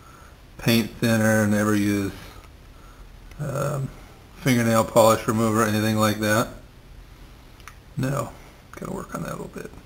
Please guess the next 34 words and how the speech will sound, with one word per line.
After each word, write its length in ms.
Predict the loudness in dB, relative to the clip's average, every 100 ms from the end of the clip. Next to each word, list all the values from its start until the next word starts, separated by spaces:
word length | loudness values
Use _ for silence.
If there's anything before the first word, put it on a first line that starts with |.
| -20 -20 -20 -20 -20 -20 -12
But 240 | -8 -6 -4
you 60 |
can 140 | -4 -2
see, 340 | 4 6 6 2 -4 -8
it 140 | -2
does 240 | 2 2
work, 340 | 6 6 6 2
it 120 | -4
does 200 | -2 -2
come 220 | 0 4
off 220 | 6 4
of 60 | 4
there. 340 | 6 6 4 -4 -18 -20 -20 -18 -20 -20 -20 -8 2
Uh, 400 | 4 6 4 0 2
yeah, 140 | 4
it 80 | 4
could 140 | 2 4
take 200 | 4 6
a 40 |
little 200 | 4 4
while, 320 | 4 6 4
but 120 | 4
again, 400 | 0 2 2 2 -2 -10 -20 -20 -20 -20 -20 -20 -12
it's 100 | -6
about 300 | 2 4 4
the 100 | 4
lowest 380 | 6 4 2 2
risk 280 | 0 0
you 80 | -2
have 160 | 0 2
of 180 | 2 0
damaging 440 | 0 0 0 -2
your 120 | -2
glasses. 480 | 0 2 2 0 -6